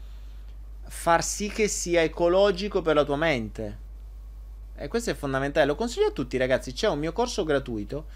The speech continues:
sulla, su come raggiungere gli obiettivi. Sta su Anaera, andate in regali per te, lo trovate. È un corso che feci a Firenze,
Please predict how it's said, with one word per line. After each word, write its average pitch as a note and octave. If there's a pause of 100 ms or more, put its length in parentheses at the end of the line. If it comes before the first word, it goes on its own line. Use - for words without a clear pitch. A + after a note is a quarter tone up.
(440)
sulla, C3
su -
come D3
raggiungere B2+
gli A#2
obiettivi. G2
Sta -
su D3+
Anaera, A2
andate B2
in A2
regali B2+
per E3+
te, B2
lo G#2
trovate. F#2
È -
un C3
corso E3
che A#2
feci A2+
a G2+
Firenze, F#2+